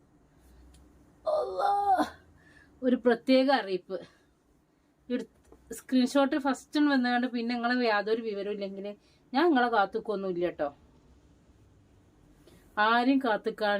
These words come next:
ഇപ്പൊ പറ്റൂല. അതാണ് ഇപ്പത്തെ സമയം. അങ്ങനെയാണ്. അപ്പൊ ഇതൊക്കെയാണ് നമ്മളെ ഷാൾ മാക്സിന്റെ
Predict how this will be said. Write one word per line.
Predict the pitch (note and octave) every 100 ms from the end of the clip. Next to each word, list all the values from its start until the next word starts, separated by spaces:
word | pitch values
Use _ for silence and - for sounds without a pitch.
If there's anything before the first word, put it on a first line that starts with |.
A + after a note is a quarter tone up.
| F#3+
ഇപ്പൊ | - G3+ G3
പറ്റൂല. | F3+ - D#3+ D3+ D3+ F3
അതാണ് | G3 F#3+ F3 _ _ _ _ _ G3
ഇപ്പത്തെ | F3 F#3 F#3 F#3+
സമയം. | F#3+ D#3 D#3 D#3+ - -
അങ്ങനെയാണ്. | E3+ D#3 D3+ D3 D#3+ _ _ _ _ _ _ - - - A#3+
അപ്പൊ | B3+ C4+ - _ _ - B3
ഇതൊക്കെയാണ് | B3+ C4 B3 A#3+
നമ്മളെ | A3+ A3+ A#3 - _ _ _ _ _ _ _ _ _ _ -
ഷാൾ | - G#3 G#3+
മാക്സിന്റെ | G#3 - A3